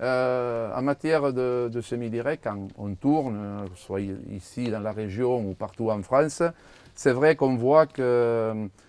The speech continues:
euh, il faut avouer, euh, il n'y a pas forcément toujours de, des résultats, euh, au top, et,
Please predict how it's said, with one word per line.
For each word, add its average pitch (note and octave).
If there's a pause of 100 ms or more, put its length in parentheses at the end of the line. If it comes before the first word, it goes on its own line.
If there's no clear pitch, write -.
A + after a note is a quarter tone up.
(180)
euh, A2
il A2
faut A#2
avouer, A#2+
euh, G#2
il G2
n'y G2
a A2+
pas A2+
forcément A#2+ (300)
toujours A2
de, F#2+
des G2
résultats, G2
euh, F#2
au G#2
top, D#3
et, C3